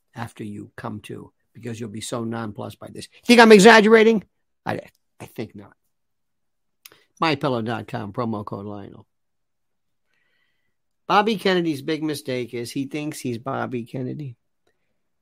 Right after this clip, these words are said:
And nobody wants Bobby Kennedy. If you're gonna win this thing, if you're gonna win this thing, or at least if you're gonna pretend you're gonna win, because what you've done to bring yourself to this status right now, to be the vaccine expert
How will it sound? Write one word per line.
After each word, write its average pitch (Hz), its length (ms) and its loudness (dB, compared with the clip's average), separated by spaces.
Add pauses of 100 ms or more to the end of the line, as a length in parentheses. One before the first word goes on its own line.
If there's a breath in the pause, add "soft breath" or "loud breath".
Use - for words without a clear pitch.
(160)
And 151 120 4
nobody 175 280 6
wants 151 280 0
Bobby 135 340 -2
Kennedy. 127 360 -8
If 113 120 -6
you're 165 80 2
gonna 160 160 4
win 180 240 2
this 107 220 -4
thing, - 300 -20 (580)
if 170 160 4
you're 180 80 4
gonna 160 180 2
win 185 200 -2
this 151 100 -6
thing, 160 160 -6
or 214 140 0
at 202 40 -2
least 185 180 0
if 151 100 -8
you're 147 80 -8
gonna 143 140 -6
pretend 220 380 0
you're 185 100 4
gonna 123 160 0
win, 127 220 -2
because 156 480 2 (160)
what 160 260 0
you've 262 380 -2
done 180 640 -2 (240)
to 170 140 0
bring 170 280 -2
yourself 165 540 -4
to - 140 -10
this 151 200 -8
status 147 480 -6
right 151 200 -10
now, 147 220 -16 (260)
to - 120 2
be 170 220 0
the 156 160 -6
vaccine 151 880 0 (140)
expert - 640 0